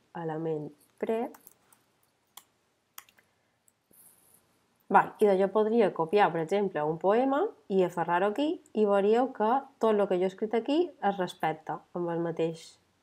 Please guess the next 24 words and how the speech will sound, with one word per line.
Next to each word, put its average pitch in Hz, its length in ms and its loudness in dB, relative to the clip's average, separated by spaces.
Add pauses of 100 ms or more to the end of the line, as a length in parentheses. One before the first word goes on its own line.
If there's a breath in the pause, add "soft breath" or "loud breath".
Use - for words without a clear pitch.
(260)
mateix 170 320 -6
format 185 320 -4
que 202 140 0
jo 170 100 -2
he 160 80 -6
posat, 156 400 -6
en, 165 160 -8 (220)
respecte 165 340 -6
a 165 80 -8
tots 160 160 -4
els 160 80 -8
salts 156 220 -6
de 165 80 -4
línia, 262 320 0 (420 loud breath)
inclús 185 320 2
si 180 160 -2
començam 170 480 -2
a 175 80 -4
posar 165 300 0 (680 soft breath)
espais 185 480 6
per 165 160 -2
davant 240 800 4
o 175 400 0
tabulacions, 214 1200 0